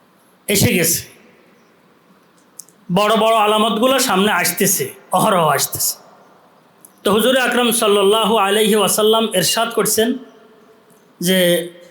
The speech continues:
বনি ইসরাইল তো বাহাত্তর ফেরকায় বিভক্ত হয়েছে, বাহাত্তর দলে বিভক্ত হয়েছে, আর আমার উম্মত তেহাত্তর দলে বিভক্ত হবে।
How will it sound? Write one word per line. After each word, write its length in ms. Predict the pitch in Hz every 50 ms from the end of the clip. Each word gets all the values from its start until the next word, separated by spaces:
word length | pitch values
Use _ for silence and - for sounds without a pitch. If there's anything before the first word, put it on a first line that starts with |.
| - - _ _ 165
বনি 340 | 170 175 208 220 214 220 220
ইসরাইল 400 | 214 190 214 240 247 247 247 254
তো 100 | 269 262
বাহাত্তর 600 | 208 190 208 202 240 247 247 240 - 277 254 247 -
ফেরকায় 360 | - 226 214 214 - 247 247
বিভক্ত 400 | 214 202 190 185 175 - 170 -
হয়েছে, 360 | 160 - - 254 - - - - - - - - _ _ _ _ _ _ _ _ _ _ _ _ - 156
বাহাত্তর 540 | 151 165 170 165 185 196 185 185 254 247
দলে 320 | 226 180 170 175 180 190 208
বিভক্ত 460 | 196 196 185 165 170 170 170 - -
হয়েছে, 340 | 131 120 113 - - - - - - - _ _ - - _ _ _ _ _ _ _ _ _ _ _ _ _ _ _ _ _ 170 196 - _ _ _ _ _ - - - - - - - -
আর 420 | - 160 151 151 147 151 147 151 151 - - - -
আমার 420 | - 175 185 202 247 269 262 262 -
উম্মত 540 | 208 208 202 196 196 185 185 190 - - - - - - - -
তেহাত্তর 600 | 220 202 220 262 254 254 233 - 262 269 277 285 - - - - - - - - - - - _ _ _ _ _ _ _ -
দলে 320 | 165 160 190 185 185 185
বিভক্ত 400 | 170 175 175 170 170 170 170 170
হবে। 280 | 151 123 123 120 - -